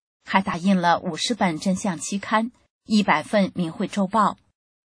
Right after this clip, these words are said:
看着这么多的东西，我与小妹交流，我们想，开工没有回头箭，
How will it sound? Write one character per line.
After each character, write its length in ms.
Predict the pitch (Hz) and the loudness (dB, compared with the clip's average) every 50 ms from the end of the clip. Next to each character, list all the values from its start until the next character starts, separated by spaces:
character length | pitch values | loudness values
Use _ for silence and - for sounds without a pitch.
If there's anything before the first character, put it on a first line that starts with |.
| _ _ - | _ _ -6
看 220 | - - 214 196 | -2 0 2 2
着 200 | - 190 165 165 | 2 0 -2 -2
这 140 | - - 202 | -2 -2 -2
么 80 | 165 | -2
多 160 | 156 - 170 - | -2 -4 -4 -2
的 140 | 180 160 | -2 -4
东 240 | - - - - 196 | -2 2 2 2 2
西， 280 | 196 - 196 170 - - _ _ _ _ _ _ _ _ - | 2 0 -4 -4 -6 -8 _ _ _ _ _ _ _ _ 0
我 100 | - 190 | 2 2
与 140 | 180 185 196 | 4 2 0
小 220 | - - 185 160 | 0 0 -2 -2
妹 160 | 165 180 175 | -4 -4 -6
交 260 | - - 226 220 214 220 | -4 -2 -2 0 0 0
流， 300 | 208 185 170 160 - - _ _ _ _ _ _ _ _ _ _ _ _ _ _ - | 0 2 0 0 -2 -6 _ _ _ _ _ _ _ _ _ _ _ _ _ _ 2
我 120 | 190 185 | 2 4
们 100 | 175 190 | 4 4
想， 420 | 196 - - 208 175 156 151 202 - _ _ _ _ _ _ _ _ - | 0 0 0 2 2 2 0 -2 -10 _ _ _ _ _ _ _ _ -8
开 240 | - - 262 240 240 | -4 -2 -2 0 2
工 300 | - 247 254 247 - _ | 4 4 4 4 2 _
没 220 | - 165 170 175 | -6 -6 -4 0
有 120 | 185 208 180 | 2 2 2
回 220 | - - 170 156 | 2 0 -6 -6
头 220 | - - 180 147 - | -4 -4 -6 -6 -4
箭， 320 | - - 185 165 151 | -2 0 0 0 0